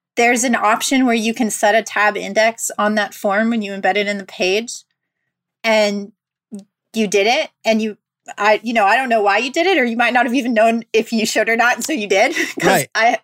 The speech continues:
Speaker 1: you know, I know people do that too. But what happens is, is you have it, maybe you have a theme that has the skip to content links, and it's perfectly set up. But now the, some setting in some plugin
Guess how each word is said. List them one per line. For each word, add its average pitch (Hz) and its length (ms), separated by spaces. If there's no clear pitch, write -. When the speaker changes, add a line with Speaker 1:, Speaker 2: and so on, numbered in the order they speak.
Speaker 1:
you 247 160
know, 220 100
I 220 140
know 254 140
people 247 380
do 240 160
that 233 200
too. 247 260
But 277 160
what 277 160
happens 302 380
is, 240 200
is 220 200
you 269 120
have 320 300
it, 359 160
maybe 269 280
you 285 140
have 233 220
a 392 60
theme 220 420
that 208 160
has 214 400
the 208 100
skip 202 260
to 202 80
content 202 420
links, 185 500
and 190 140
it's 190 220
perfectly 208 440
set 196 240
up. 247 280
But 262 200
now 254 340
the, 233 220
some - 460
setting 233 440
in 196 120
some 202 280
plugin 226 640